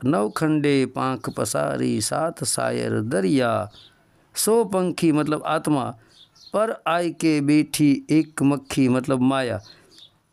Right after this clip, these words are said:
मक्खी का परिवार मा ढांकिया सब पंखी, सात सायर के बेट में पंखी का है चारा। चुग कर पंखी उड़ी गया बैठा तरुवर मतलब वृक्ष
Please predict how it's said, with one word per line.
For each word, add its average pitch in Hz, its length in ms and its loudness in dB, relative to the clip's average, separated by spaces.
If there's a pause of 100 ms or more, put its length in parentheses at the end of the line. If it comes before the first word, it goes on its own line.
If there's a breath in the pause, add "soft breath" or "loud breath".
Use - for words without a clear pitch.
मक्खी 208 440 0
का 180 320 0
परिवार 156 680 0
मा 143 220 0
ढांकिया 127 640 0
सब 202 340 -2
पंखी, 117 680 -2 (280)
सात 175 440 -4
सायर 139 460 -4
के 123 340 -2
बेट 127 360 0
में 123 260 0
पंखी 127 500 0
का 117 340 -4
है 110 220 -2
चारा। 143 680 -2 (840 soft breath)
चुग 220 300 0
कर 185 240 0
पंखी 151 840 0
उड़ी 180 320 2
गया 123 520 0 (240)
बैठा 135 480 -2
तरुवर 120 480 0
मतलब 117 320 -2
वृक्ष 127 500 -2